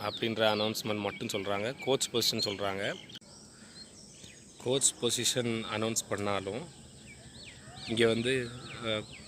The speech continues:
கோச், அதாவது அந்த நம்பரை இண்டிகேட் பண்ற போர்டு கிடையாது. இதுல மூணு பிளாட்ஃபார்ம் இருக்கு. இதுல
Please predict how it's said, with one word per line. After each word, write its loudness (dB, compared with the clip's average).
கோச், 6
அதாவது 2
அந்த 2
நம்பரை 6
இண்டிகேட் 4
பண்ற 2
போர்டு 2
கிடையாது. 2
இதுல 2
மூணு 4
பிளாட்ஃபார்ம் 2
இருக்கு. -2
இதுல 2